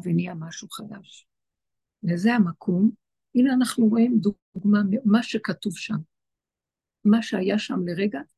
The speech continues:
זה מה שיהיה גם באחרית הימים. אותו דבר, הגאולה תהיה ברמה שאנחנו מתוך הנפש שלנו נוגעים בנקודה הזאת,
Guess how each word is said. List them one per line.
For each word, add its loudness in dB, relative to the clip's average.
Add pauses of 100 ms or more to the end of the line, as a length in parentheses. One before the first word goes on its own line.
(200)
זה -2
מה 2
שיהיה -2
גם -8 (160)
באחרית -4
הימים. 0
אותו -4
דבר, -2 (120)
הגאולה -2 (120)
תהיה 4 (420)
ברמה -2 (480)
שאנחנו 0
מתוך -2
הנפש 0
שלנו 2
נוגעים 0
בנקודה -4
הזאת, -4